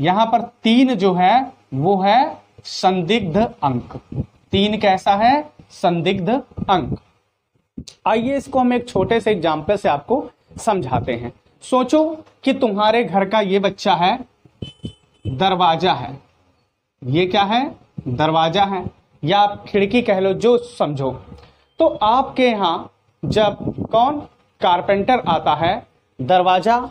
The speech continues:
बनाने, तो बेटा देखा होगा तुमने, तुम्हारे दरवाजे की वो जो माप लेता है, जो माप लेता है,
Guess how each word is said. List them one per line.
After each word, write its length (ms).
बनाने, 460
तो 100
बेटा 260
देखा 340
होगा 300
तुमने, 320
तुम्हारे 640
दरवाजे 600
की 220
वो 360
जो 480
माप 480
लेता 320
है, 160
जो 440
माप 340
लेता 300
है, 260